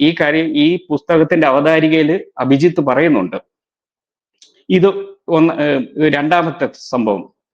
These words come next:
മൂന്നാമത്തെ സംഭവമാണ് നിങ്ങൾ ഏറ്റവും, ഏഹ്, ശ്രദ്ധ ഇ-, ഇരുത്തി, ഈ, കാണേണ്ട കാര്യം. അതായത് രാജേന്ദ്രലാൽ റോയ് ചൗധരി. ഈ രാജേന്ദ്രലാൽ റോയ് ചൗധരി ആരാന്ന്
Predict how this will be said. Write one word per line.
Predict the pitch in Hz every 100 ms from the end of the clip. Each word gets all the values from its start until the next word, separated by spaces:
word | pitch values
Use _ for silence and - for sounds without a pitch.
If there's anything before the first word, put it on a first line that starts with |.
| _ _ _ _ -
മൂന്നാമത്തെ | 156 196 208 208 208
സംഭവമാണ് | 208 180 160 170 151 165 175
നിങ്ങൾ | 151
ഏറ്റവും, | 139 135 185 180 165 _ -
ഏഹ്, | 147 139 127 127 127 123 120 - 110 120 123
ശ്രദ്ധ | 131 139 147 175 151 - _ 151
ഇ-, | 143 -
ഇരുത്തി, | 139 139 160
ഈ, | - 147 143 135 127 123 - 131 - 143
കാണേണ്ട | 135 147 151
കാര്യം. | 143 117 101 92 _ _ _ _
അതായത് | 131 143 139 165 - - 131
രാജേന്ദ്രലാൽ | 135 156 185 185 190 175 175 170 -
റോയ് | 131 170 170
ചൗധരി. | 143 120 113 98 - _ _ _ _ _ _ _ _ -
ഈ | 160
രാജേന്ദ്രലാൽ | 156 165 196 202 196 196 190
റോയ് | 180 190
ചൗധരി | 202 190 190 190
ആരാന്ന് | 180 170 170 170